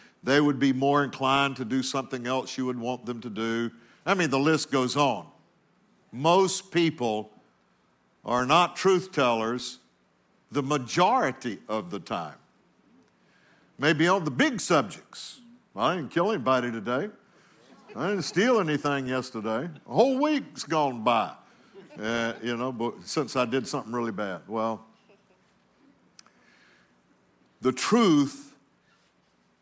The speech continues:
is what sets a relationship free. That's what the Bible says.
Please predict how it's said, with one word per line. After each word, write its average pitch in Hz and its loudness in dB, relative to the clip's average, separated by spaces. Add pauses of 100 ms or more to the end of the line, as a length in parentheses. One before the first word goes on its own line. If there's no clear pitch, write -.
(1400)
is 123 0 (220)
what 156 2
sets - 0 (120)
a 139 2
relationship 135 -2
free. 101 -2
That's 104 -12
what 139 -4
the 113 -10
Bible 110 0
says. - -12